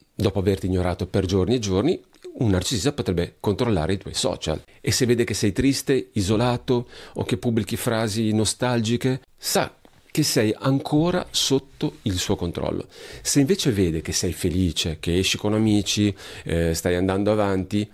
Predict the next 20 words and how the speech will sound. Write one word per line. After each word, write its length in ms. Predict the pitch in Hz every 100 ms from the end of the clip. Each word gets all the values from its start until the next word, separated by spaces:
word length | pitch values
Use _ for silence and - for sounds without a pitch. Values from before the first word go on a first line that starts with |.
| - - -
allora 360 | 147 - 262
lì 280 | 113 156 -
sì 340 | - - 311 285
che 140 | -
inizia 800 | 90 95 101 113 110 - 107 -
a 100 | -
temere 460 | - 110 117 123 123 -
di 80 | 110
averti 300 | 107 - 101
perso 420 | 104 98 101 -
per 140 | - 78
davvero. 520 | 80 71 78 76 - _
E 100 | -
allora, 280 | 101 98 87 -
uno, 400 | 113 107 87 78 - _ _ _
evita 680 | 123 113 117 120 - 110 -
di 140 | - 92
mostrare 460 | 92 - 90 85
sofferenza. 760 | - - - 80 67 69 - - _ _ - - -
Due, 460 | - 180 202 90